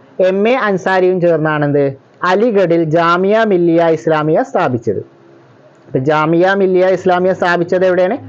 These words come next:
അലിഗഡിലാണ്. ആരൊക്കെയാണ് നേതൃത്വം നൽകിയത്? ഡോക്ടർ സാക്കിർ ഹുസൈൻ, എം എ അൻസാരി, അതുപോലെ അലി സഹോദരന്മാരായ മൗലാന മുഹമ്മദ് അലി,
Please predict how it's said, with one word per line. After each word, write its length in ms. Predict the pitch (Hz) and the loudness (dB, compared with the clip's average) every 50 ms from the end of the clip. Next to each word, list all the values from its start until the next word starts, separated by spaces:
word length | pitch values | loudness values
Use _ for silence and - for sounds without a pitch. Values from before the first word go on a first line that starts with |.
| - - - - - | -20 -20 -16 -8 -4
അലിഗഡിലാണ്. 760 | 170 180 202 208 226 214 233 220 185 180 170 165 165 165 214 - - | -2 0 0 0 2 2 0 2 2 2 2 0 0 -2 -4 -4 -2
ആരൊക്കെയാണ് 560 | 180 170 175 175 175 175 185 180 180 185 180 | -2 0 0 0 0 0 0 0 0 2 2
നേതൃത്വം 360 | 180 175 175 165 170 180 175 | 2 2 2 0 0 0 0
നൽകിയത്? 400 | 175 170 170 165 175 170 202 240 - - - - - - | 0 0 0 0 0 0 0 -2 -4 -8 -20 -12 -6 -2
ഡോക്ടർ 300 | 151 165 165 165 - 180 | 0 0 0 0 -2 -4
സാക്കിർ 460 | 170 - 185 170 170 170 - 190 185 | -2 -2 -2 -2 -2 0 0 0 0
ഹുസൈൻ, 300 | 185 170 175 196 226 339 - - - - | 0 0 0 -2 -2 -4 -6 -6 -4 0
എം 280 | 165 160 165 165 175 | 0 0 2 0 0
എ 80 | 180 185 | 0 0
അൻസാരി, 680 | 185 175 170 170 160 - 185 175 175 175 196 - 349 - - _ - - - - | 0 0 -2 -2 -2 -2 -2 0 0 0 0 -2 -2 -6 -10 _ -20 -20 -12 -6
അതുപോലെ 420 | - 170 180 170 180 175 185 226 - - | -4 -2 0 0 2 2 2 0 -2 -2
അലി 260 | 190 190 208 233 277 | -2 0 0 0 0
സഹോദരന്മാരായ 1120 | 285 - 247 202 180 180 175 170 170 165 165 165 160 156 151 151 151 147 143 143 156 196 - | 0 0 0 0 2 2 2 2 0 0 0 0 0 0 0 0 0 0 0 0 0 -2 -2
മൗലാന 560 | 165 156 156 156 160 165 170 170 175 175 180 175 | -2 0 0 2 2 2 2 0 0 0 0 0
മുഹമ്മദ് 480 | 175 170 170 165 160 170 170 170 165 | 0 0 0 0 0 0 0 2 2
അലി, 280 | 165 170 190 254 339 | 2 2 0 -2 -4